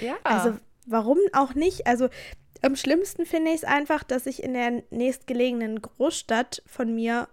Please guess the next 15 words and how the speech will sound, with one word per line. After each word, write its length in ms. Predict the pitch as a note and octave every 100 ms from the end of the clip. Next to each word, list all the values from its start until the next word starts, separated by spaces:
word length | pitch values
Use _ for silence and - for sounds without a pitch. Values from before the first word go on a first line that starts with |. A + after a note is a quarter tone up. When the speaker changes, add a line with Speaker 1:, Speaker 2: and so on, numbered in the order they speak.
| -
Speaker 2:
oder 140 | A3
von 180 | A3+ -
uns 300 | A3+ B3+ -
aus 360 | A3 A3+ D#4+ - - - - - - -
oder 200 | C#4 C4
auch 80 | -
bei 180 | A#3+
euch 240 | - E4+ -
zum 160 | D4+
Beispiel, 420 | B3+ A3+ A3 - C#4+
ist 100 | C#4
ja 140 | A3+
auch 40 | C#4
eine 120 | B3+
Großstadt, 640 | - G3+ A3+ - C#4 C#4+